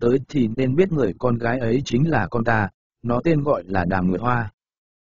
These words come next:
Ngươi nên nói cho nó biết là ngươi được ta bảo đến đó ngồi chờ để gặp nó, tất nó sẽ xếp đặt mọi việc giúp cho ngươi. Trên đường đi chớ nấn ná để mất thời giờ, vậy ngươi hãy mau đi đi."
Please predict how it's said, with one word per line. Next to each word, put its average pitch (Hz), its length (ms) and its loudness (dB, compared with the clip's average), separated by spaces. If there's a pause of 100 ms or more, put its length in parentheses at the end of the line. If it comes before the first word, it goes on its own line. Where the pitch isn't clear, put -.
Ngươi 151 160 2
nên 156 240 4
nói 131 240 0
cho 139 160 0
nó 123 280 0
biết 190 200 2
là 139 160 0
ngươi 127 240 0
được 101 200 -2
ta 143 200 2
bảo 104 200 0
đến 95 200 2
đó 113 300 2
ngồi 110 280 0
chờ 101 200 -2
để 95 200 -2
gặp 101 160 -4
nó, 101 280 -2 (300)
tất 170 100 2
nó 135 240 0
sẽ - 200 -4
xếp 180 220 -4
đặt 135 160 -4
mọi 104 200 -2
việc 98 200 -2
giúp 139 220 -2
cho 123 160 0
ngươi. 117 300 0 (760)
Trên 220 180 6
đường 151 240 4
đi 165 200 6
chớ 127 260 4
nấn 175 160 2
ná 156 260 2
để 165 180 0
mất 180 180 -2
thời 135 200 0
giờ, 113 320 4 (380)
vậy 139 160 0
ngươi 156 200 2
hãy 180 200 -2
mau 185 220 2
đi 151 100 4
đi." 135 260 2